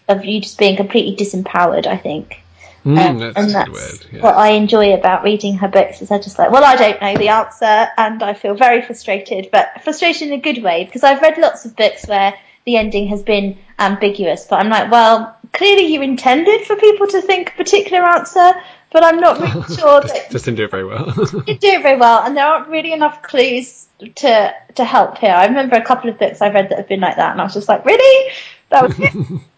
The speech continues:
Speaker 1: Um, that wasn't really very well written at all. So I think she's a master of the genre in general, but I, saying that, I haven't actually read, I don't think I've read anything other than those two novels of hers, 'cause I just feel like they can't be bettered.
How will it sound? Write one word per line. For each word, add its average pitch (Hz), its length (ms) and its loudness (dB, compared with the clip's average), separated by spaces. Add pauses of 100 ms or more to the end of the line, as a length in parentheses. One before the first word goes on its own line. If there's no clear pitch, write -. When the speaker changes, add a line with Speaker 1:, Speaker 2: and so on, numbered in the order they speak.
(120)
Speaker 1:
Um, 311 380 4 (460)
that 294 300 0
wasn't 311 320 -2
really 254 220 -2
very 240 240 2
well 208 340 2
written 202 380 -4
at 190 160 -6
all. 196 280 -2 (320)
So - 200 2 (1040)
I 247 100 4
think 240 220 -2
she's 254 180 -4
a 240 80 2
master 233 800 2 (160)
of 214 160 -6
the 214 100 -2
genre 202 480 -2
in 196 140 -2
general, 185 320 2
but 180 160 4
I, - 120 6
saying 285 280 2
that, 247 160 0
I - 20 0
haven't 339 240 -2
actually 247 400 -6
read, 247 420 2 (680)
I 285 60 -2
don't 440 120 -6
think 381 240 -6
I've 240 80 -4
read 240 120 4
anything 240 280 0
other 240 200 0
than 214 200 -8
those 214 220 -6
two 214 180 -8
novels 220 320 -2
of 170 120 -10
hers, - 280 -2
'cause 226 140 -4
I 233 100 6
just 240 220 -6
feel 233 100 2
like 233 300 2
they 240 80 2
can't 240 240 0
be 220 80 -2
bettered. - 580 -4